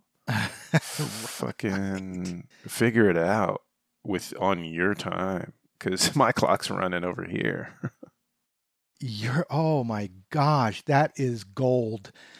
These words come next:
Speaker 1: That is gold. And, and as usual, I've got a real world example of that. And that is, um, we actually had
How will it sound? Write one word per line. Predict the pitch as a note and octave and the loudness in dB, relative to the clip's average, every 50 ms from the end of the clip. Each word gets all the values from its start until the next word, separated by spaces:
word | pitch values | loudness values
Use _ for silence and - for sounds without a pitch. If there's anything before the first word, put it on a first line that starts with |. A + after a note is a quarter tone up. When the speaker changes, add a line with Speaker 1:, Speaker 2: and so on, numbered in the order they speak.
| - - - - _ - | -20 -20 -20 -20 _ 0
Speaker 1:
That | - C#3 C3+ C3 | 6 6 6 8
is | C3+ B2 G#2+ | 6 4 0
gold. | G#2 G2 B2+ B2 A#2+ A#2+ A#2 A#2 A2+ A2 G#2+ - - _ _ _ _ _ _ _ - | -2 -2 0 0 2 2 2 2 0 -2 -4 -6 -12 _ _ _ _ _ _ _ -8
And, | B2 B2 A#2+ A#2 A2+ G#2+ A2+ - _ _ _ _ _ _ - | -4 -2 0 0 0 -2 -6 -10 _ _ _ _ _ _ -4
and | C3 A#2+ A#2+ | -2 2 4
as | B2 C3+ C3+ A#2+ A#2+ | 6 6 6 4 2
usual, | C#3 D3 C#3+ A#2 A2+ G#2 G#2+ G#2+ G#2+ A#2 B2 - _ _ _ _ _ _ _ _ _ _ _ - - | 0 0 0 0 -2 -6 -6 -6 -6 -6 -8 -10 _ _ _ _ _ _ _ _ _ _ _ -4 -4
I've | A#2+ A2 A2+ | -2 0 2
got | C3 B2 A#2 | 2 4 4
a | A#2 | 4
real | A#2 A2+ A#2 C3 B2+ B2 A#2+ | 2 2 2 2 4 4 2
world | A#2+ B2 A#2+ A2+ A#2+ | 0 -2 -2 -2 -2
example | A#2 G#2 A2 A#2 A#2 B2 A#2+ A#2+ A#2 | -4 -2 -2 -2 -2 -2 -2 -4 -6
of | A2 G#2 | -6 -6
that. | G#2 A2+ A#2+ A#2 - - _ _ - B2 _ _ _ _ _ _ _ _ _ _ _ - - - - - - _ _ | -6 -8 -8 -10 -12 -14 _ _ -20 -20 _ _ _ _ _ _ _ _ _ _ _ -20 -20 -20 -20 -20 -20 _ _
And | - B2+ | -4 2
that | B2 A#2+ A#2+ | 2 4 4
is, | B2+ B2+ B2+ A#2+ A2 - - - | 6 6 4 4 2 -2 -4 2
um, | C3+ B2+ B2 A#2 A2+ A2+ A2+ _ _ - D3 | 4 6 6 6 4 0 -4 _ _ -14 -6
we | B2 B2 C3+ C3+ | 0 4 6 8
actually | C3+ C3+ - - C#3+ C3+ B2+ A#2 | 8 6 4 2 0 0 0 0
had | G#2+ C3 B2+ B2 B2 B2 A#2+ | 2 2 2 2 2 0 -2